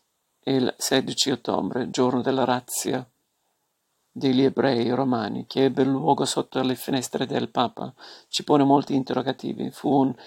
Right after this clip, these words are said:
eccesso di fu-, di fiducia nella diplomazia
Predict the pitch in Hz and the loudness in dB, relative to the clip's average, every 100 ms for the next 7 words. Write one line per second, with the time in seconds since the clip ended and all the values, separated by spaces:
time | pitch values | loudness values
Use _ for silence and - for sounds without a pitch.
0 | - _ 143 - 156 - 139 131 - - | -20 _ -2 -2 0 -2 -4 -6 -10 -14
1 | - - - - - 147 131 139 - - | -4 -4 -4 -12 -10 -8 -2 0 0 0
2 | 117 - - - _ _ 139 127 127 127 | -2 -4 -12 -20 _ _ -4 0 0 0
3 | 135 131 - - 139 135 | 0 -2 -2 -4 -2 -4